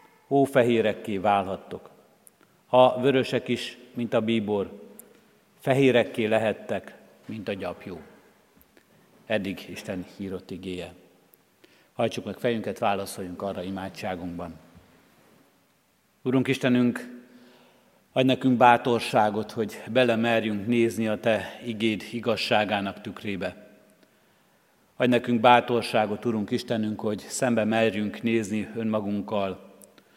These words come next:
valóságos lényünkkel. Add nekünk, Urunk Istenünk, azt a bátorságot, hogy most is szembe tudjunk nézni azzal, milyen érzések, indulatok hoztak ide minket. Hogy van tele a szívünk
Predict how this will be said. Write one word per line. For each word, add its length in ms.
valóságos 960
lényünkkel. 720
Add 120
nekünk, 360
Urunk 240
Istenünk, 420
azt 160
a 80
bátorságot, 800
hogy 100
most 320
is 300
szembe 380
tudjunk 300
nézni 300
azzal, 720
milyen 200
érzések, 640
indulatok 540
hoztak 460
ide 220
minket. 500
Hogy 140
van 180
tele 240
a 80
szívünk 720